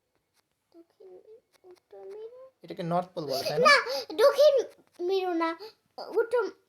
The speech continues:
Speaker 1: মেরু।
Speaker 2: আর অ্যান্টার্কটিকা নাকি?
Speaker 1: না, উত্তর মেরু আর দক্ষিণ মেরু আছে এখানে।
Speaker 2: হ্যাঁ, সেটা তো বুঝলাম। এখন কথা হচ্ছে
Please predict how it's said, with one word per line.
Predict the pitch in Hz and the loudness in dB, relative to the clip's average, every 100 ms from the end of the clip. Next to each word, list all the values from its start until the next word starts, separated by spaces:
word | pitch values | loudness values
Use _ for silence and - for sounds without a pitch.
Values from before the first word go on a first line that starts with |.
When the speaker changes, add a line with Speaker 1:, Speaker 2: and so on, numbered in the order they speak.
| 359 - | -20 -12
Speaker 1:
মেরু। | 370 427 494 554 554 _ _ _ _ _ _ _ - | -4 0 2 2 -2 _ _ _ _ _ _ _ -16
Speaker 2:
আর | 220 - _ _ - - _ _ - - | -14 -14 _ _ -20 -20 _ _ -20 -12
অ্যান্টার্কটিকা | 165 160 - - 190 147 - _ - - - - - _ _ | -8 -6 -8 -8 -6 -6 -8 _ -20 -20 -20 -20 -20 _ _
নাকি? | - 440 | -16 -10
Speaker 1:
না, | 554 554 480 539 - - 494 | -10 -4 2 2 2 2 2
উত্তর | 523 539 480 | 4 0 0
মেরু | 508 523 | 2 4
আর | 539 466 285 294 | 4 4 0 -4
দক্ষিণ | 339 - 370 339 | -6 -4 -2 -2
মেরু | 269 226 | -2 -4
আছে | 208 180 262 - | -6 -6 -10 -16
এখানে। | 233 262 | -20 -14
Speaker 2:
হ্যাঁ, | 165 139 | -12 -8
সেটা | 196 | -8
তো | 226 | -6
বুঝলাম। | 208 202 147 131 | -6 -4 -4 -6
এখন | 139 165 | -10 -10
কথা | 165 185 | -8 -6
হচ্ছে | 185 - | -6 -6